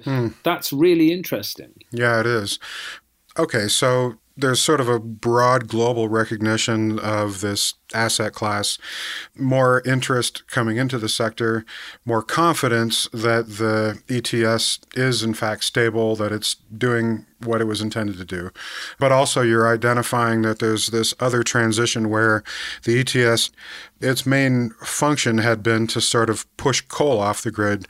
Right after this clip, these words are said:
Speaker 2: Right.
Speaker 1: Now its main function needs to transition to attracting green hydrogen versus gray. And this is something that we've talked about in recent episodes on this show with Simon Evans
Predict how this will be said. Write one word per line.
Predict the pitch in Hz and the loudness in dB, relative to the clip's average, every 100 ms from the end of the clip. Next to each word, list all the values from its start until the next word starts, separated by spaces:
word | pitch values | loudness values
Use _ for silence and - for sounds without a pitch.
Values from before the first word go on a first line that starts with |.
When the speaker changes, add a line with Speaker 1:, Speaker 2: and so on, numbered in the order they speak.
| - | 2
Speaker 2:
Right. | 143 113 123 | 2 2 0
Speaker 1:
Now | 123 131 131 | 2 4 4
its | 117 117 - 120 | 2 0 0 0
main | 117 | 0
function | 113 120 113 113 | 0 0 0 0
needs | 117 110 | 0 -2
to | - | -4
transition | - 117 107 127 131 113 107 | 0 0 2 2 0 0 0
to | 117 107 | 0 0
attracting | - - 131 120 - 107 107 | -2 0 0 0 -2 -4 -2
green | 117 143 139 | 0 0 2
hydrogen | 110 101 98 101 101 | 0 -2 -2 -2 0
versus | 107 107 98 | 0 -2 -4
gray. | 95 113 113 98 156 - - - - - - | -4 0 2 0 -4 -10 -10 -8 -8 -8 -2
And | 127 131 | 0 2
this | 160 | 2
is | 151 151 | 0 2
something | 131 120 | 2 2
that | 113 | 2
we've | 113 113 104 - | 4 2 -2 -2
talked | 143 135 120 | 2 2 2
about | 113 110 | -2 -2
in | 110 | 0
recent | 123 - 113 | -2 -2 -2
episodes | 123 117 110 104 | -2 -2 -2 -2
on | 104 | -4
this | 131 165 | -2 -2
show | 110 98 - - - - | -2 -4 -6 -12 -14 -8
with | 107 113 | -2 0
Simon | - 131 117 | 2 2 2
Evans | 120 120 113 | 2 2 0